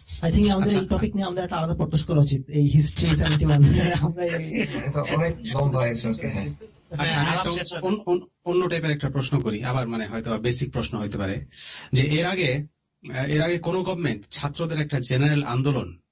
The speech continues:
Speaker 2: সেভাবে কখনো মানে against-এ যায় নাই আর কি, হ্যাঁ, মানে একটা
Speaker 4: হুম।
Speaker 2: overall ডিমান্ডের against-এ এভাবে যায় নাই যে পিটাই টিটাই সব একেবারে তামা তামা করে দিতে হবে, হ্যাঁ,
Speaker 4: হুম।
Speaker 2: এগুলো সাইজ করতে হবে।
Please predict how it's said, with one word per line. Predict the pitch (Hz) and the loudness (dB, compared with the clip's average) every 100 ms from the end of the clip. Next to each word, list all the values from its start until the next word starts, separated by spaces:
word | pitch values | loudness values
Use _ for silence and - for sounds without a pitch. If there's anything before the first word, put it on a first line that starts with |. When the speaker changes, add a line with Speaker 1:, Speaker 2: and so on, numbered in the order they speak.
| - | -2
Speaker 2:
সেভাবে | - 151 151 147 156 | 2 2 2 2 0
কখনো | 147 143 147 147 143 123 | -2 -2 4 4 4 2
মানে | 113 113 107 - - _ - 127 | -2 -4 -4 -10 -16 _ -8 -4
against-এ | 131 147 - | 0 2 2
যায় | 127 104 | 0 -4
নাই | 98 90 | -6 -10
আর | 87 | -12
কি, | - - _ _ | -16 -20 _ _
হ্যাঁ, | 135 107 87 - - _ - | -8 -8 -10 -20 -20 _ -8
মানে | 107 | -6
একটা | 107 139 | -4 -2
Speaker 4:
হুম। | 120 | 0
Speaker 2:
overall | 131 143 143 135 117 | 2 4 2 2 -4
ডিমান্ডের | 120 135 147 147 | 0 0 2 0
against-এ | 139 120 131 127 143 | 0 -2 -2 0 4
এভাবে | 143 127 | 4 4
যায় | 104 | 0
নাই | 95 98 | -4 -6
যে | 104 | -8
পিটাই | - 117 117 | -4 -2 -2
টিটাই | 113 110 104 | -2 -4 -4
সব | 107 107 | -4 -6
একেবারে | 104 104 101 98 | -6 -4 -4 -6
তামা | 107 110 | -4 -4
তামা | 107 101 | -2 -2
করে | 101 | -2
দিতে | 98 90 | -2 -2
হবে, | 98 95 98 - _ _ | -4 -4 -8 -16 _ _
হ্যাঁ, | 120 104 - - | -4 -4 -6 -14
Speaker 4:
হুম। | 135 - | -10 -2
Speaker 2:
এগুলো | 110 | 0
সাইজ | 101 110 - | 0 0 -2
করতে | 101 101 | -4 -4
হবে। | 95 92 | -6 -8